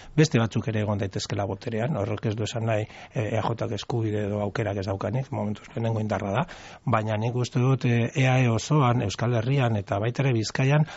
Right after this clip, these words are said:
agertzen ari dela dagoeneko sensazio hori de, bueno, lehia badagoela, eta hori, hori positiboa dela, ez? Eta gero, letra txikiari dagokionez, eta E H Bilduren partetik, emaitza orokorretatik aparte, eta botu emaitzetatik aparte, nahiko pozik gaude,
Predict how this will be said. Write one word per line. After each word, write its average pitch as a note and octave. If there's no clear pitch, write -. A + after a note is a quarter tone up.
agertzen A#2+
ari A2+
dela B2
dagoeneko A#2
sensazio A2+
hori A2
de, C3
bueno, A#2
lehia B2
badagoela, A#2
eta A2+
hori, A2
hori A2+
positiboa A2+
dela, G2+
ez? -
Eta A#2+
gero, D3+
letra C#3
txikiari C#3
dagokionez, B2
eta A#2
E G#2+
H A#2+
Bilduren A#2+
partetik, C3
emaitza B2
orokorretatik B2
aparte, C#3
eta A2+
botu A#2+
emaitzetatik A#2
aparte, C3
nahiko A2+
pozik A#2+
gaude, A2+